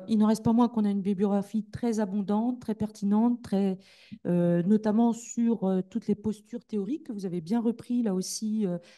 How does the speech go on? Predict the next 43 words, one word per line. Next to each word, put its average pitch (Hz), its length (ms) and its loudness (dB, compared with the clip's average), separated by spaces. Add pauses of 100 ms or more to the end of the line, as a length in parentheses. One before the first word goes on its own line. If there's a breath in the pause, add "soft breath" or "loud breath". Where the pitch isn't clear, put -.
(120)
avec, 190 380 -6
euh, 185 160 2
les 180 180 -2
quatre 180 560 -6 (300 soft breath)
cadres 226 480 0
un 190 140 -2
petit 185 180 -8
peu, 202 120 -4 (280)
euh, 170 180 0 (400 soft breath)
épistémologiques 190 800 -4
dans 196 120 -2
lesquels 185 360 -2
vous 185 140 -6
vous 180 160 -6
situez 220 640 0
et 190 100 -2
que - 100 -2
vous 180 220 -2
développez 165 480 0
de 202 100 -4
manière, 180 440 -2
euh, 170 120 -2 (540 soft breath)
de 185 160 0
manière, 185 400 0
euh, 175 160 2
très 185 320 -2
habile. 170 300 -4 (560 soft breath)
Une 196 120 2
petite 220 340 2
coquille, 233 560 4
je 175 80 -4
la 190 100 2
cite, 220 320 -6
ça 190 160 -2
évitera 185 380 -6
à 190 180 0
mon 180 180 -4
voisin 175 300 -4
de 185 80 -2
droite 185 360 2
de 180 80 4
le 180 120 6
faire, 262 560 2